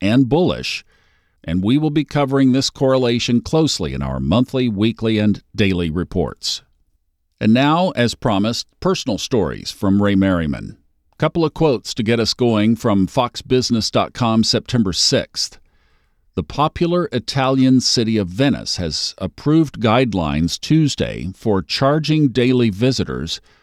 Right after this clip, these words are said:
a five dollar fifty cent entrance fee next year. The aim is to disincentivize daily tourism in certain periods, in line with the fragility and uniqueness of the city, the news agency quoted Venice as saying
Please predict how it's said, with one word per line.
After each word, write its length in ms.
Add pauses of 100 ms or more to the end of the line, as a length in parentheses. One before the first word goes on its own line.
(160)
a 80
five 440
dollar 360
fifty 340
cent 400
entrance 460
fee 420 (240)
next 360
year. 440 (420)
The 140
aim 240
is 340
to 180
disincentivize 1200
daily 380
tourism 580
in 140
certain 360
periods, 880
in 200
line 440
with 180
the 100
fragility 800
and 160
uniqueness 680
of 100
the 60
city, 520
the 100
news 300
agency 480
quoted 420
Venice 380
as 140
saying 460